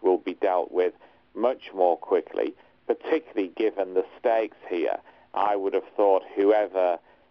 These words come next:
loses will go through the appeal process. What I can tell you, though, Eric, as the reporter on the ground here,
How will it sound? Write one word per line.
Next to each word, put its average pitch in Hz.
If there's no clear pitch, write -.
loses 107
will 92
go 92
through 90
the 85
appeal 92
process. 95
What 131
I 113
can 160
tell 127
you, 92
though, 87
Eric, 85
as 104
the 98
reporter 101
on 95
the 90
ground 104
here, 80